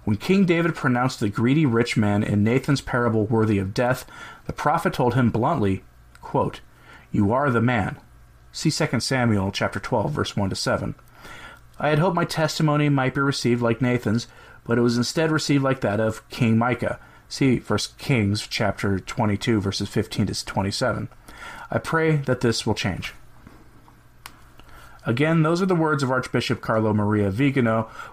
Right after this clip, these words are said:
which have been redacted in the Washington Post interview with him on June tenth, recently released by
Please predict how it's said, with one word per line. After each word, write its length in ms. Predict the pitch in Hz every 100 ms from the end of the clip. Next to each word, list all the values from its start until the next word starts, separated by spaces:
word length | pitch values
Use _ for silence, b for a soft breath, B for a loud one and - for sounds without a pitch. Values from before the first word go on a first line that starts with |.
| -
which 100 | -
have 100 | 151
been 120 | 160
redacted 560 | 151 147 139 135 131 -
in 140 | 117
the 80 | 110
Washington 520 | 107 104 113 104 104
Post 460 | - 107 101 - - 127
interview 380 | 123 110 113
with 180 | 107 104
him 160 | 113 101
on 180 | 101 95
June 240 | 110 104
tenth, 380 | - 135 123 - B B B B B - - -
recently 440 | 143 131 - 127 123
released 460 | 113 110 107 - - -
by 520 | 113 110 107 104 104